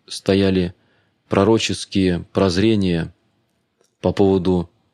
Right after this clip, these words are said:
благословения, которое пребывает на этой династии, по поводу пришествия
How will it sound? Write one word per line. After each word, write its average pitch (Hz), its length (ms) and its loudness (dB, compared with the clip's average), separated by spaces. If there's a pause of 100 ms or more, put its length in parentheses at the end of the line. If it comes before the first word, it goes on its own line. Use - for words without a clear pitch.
(240)
благословения, 101 1000 0 (360)
которое 98 340 0
пребывает 90 560 0
на 90 60 0
этой 90 220 -2
династии, 87 580 -2
по 98 160 0
поводу 95 340 0
пришествия 87 840 -4